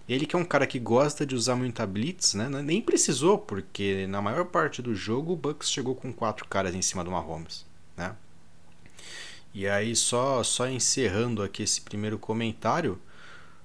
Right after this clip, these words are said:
ah, saiu também hoje uma estatística de que o Patrick Mahomes correu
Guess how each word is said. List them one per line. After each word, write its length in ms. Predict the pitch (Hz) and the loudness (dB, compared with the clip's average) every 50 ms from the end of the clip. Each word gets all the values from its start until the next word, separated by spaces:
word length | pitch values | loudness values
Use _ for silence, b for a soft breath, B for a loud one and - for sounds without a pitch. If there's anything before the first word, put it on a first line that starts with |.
| - | -8
ah, 220 | - 101 101 101 98 | -4 0 0 2 4
saiu 420 | 92 - - 135 117 110 123 160 | 6 6 6 8 6 6 6 2
também 380 | 170 - - 180 147 131 131 123 | 2 4 4 6 6 6 6 6
hoje 360 | 120 120 120 120 110 110 117 | 6 6 6 6 4 4 4
uma 240 | 113 113 110 113 117 | 2 4 2 2 2
estatística 760 | 110 107 - - 113 107 - - - 135 139 - - - 185 | 0 0 0 0 0 0 0 -2 0 0 0 2 2 2 2
de 100 | - - | 2 0
que 140 | - - 175 | -2 -6 -6
o 20 | |
Patrick 380 | - - 151 143 135 - - - | -4 0 0 0 0 -2 -2 0
Mahomes 460 | 143 127 104 98 123 143 165 156 - | 0 2 2 2 2 2 2 2 0
correu 580 | - - 156 139 113 101 123 143 156 143 151 | 0 2 2 2 4 6 6 4 4 2 -2